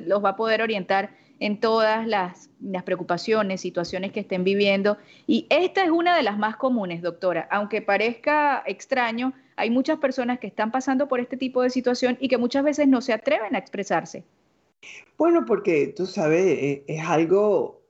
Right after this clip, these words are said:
Speaker 2: que nadie se lo va a aceptar. Por lo menos la mayoría de las personas,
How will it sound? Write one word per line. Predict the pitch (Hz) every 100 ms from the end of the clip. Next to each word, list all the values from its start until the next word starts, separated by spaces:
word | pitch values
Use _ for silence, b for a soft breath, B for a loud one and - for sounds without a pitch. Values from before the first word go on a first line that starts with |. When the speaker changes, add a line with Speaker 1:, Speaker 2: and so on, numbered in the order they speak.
| _
Speaker 2:
que | - 147 135
nadie | 143 156 196
se | 202 175
lo | 127
va | 123
a |
aceptar. | 120 - - - 180 - - _
Por | 143
lo | 127
menos | 139 151 147
la |
mayoría | 139 139 131 131 156 180
de | 185
las | 170
personas, | - 127 - 156 143 135 170 -